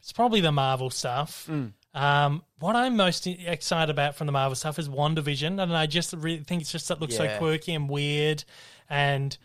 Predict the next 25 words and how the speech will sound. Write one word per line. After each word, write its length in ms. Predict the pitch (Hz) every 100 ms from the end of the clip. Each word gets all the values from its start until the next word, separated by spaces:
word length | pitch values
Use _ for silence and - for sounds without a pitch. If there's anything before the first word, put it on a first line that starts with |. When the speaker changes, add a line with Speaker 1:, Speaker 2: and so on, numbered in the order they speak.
| _ -
Speaker 1:
I 140 | 160
love, 360 | 165 151 151 139
like, 220 | 143 -
classic 500 | - 147 143 147 -
fifties 420 | 170 147 147 143
television 480 | - 160 151 151 147
stuff. 360 | - 160 151 -
So 200 | 151 165
Speaker 2:
Mm. 80 | 160
Speaker 1:
even 240 | 160 151
that 180 | 147 156 143
element, 560 | 143 143 147 143 - - _ _
Dick 160 | 190 185
Van 160 | 151 147
Dyke 220 | 139 139
Show 140 | 156
is 80 | 139
one 80 | 139
of 40 |
my 80 | 135
favorite 400 | 123 147 143 143
shows 200 | - 139
Speaker 2:
Totally, 340 | 135 151 135 151
Speaker 1:
ever. 120 | 120 -
Speaker 2:
yeah. 40 | 107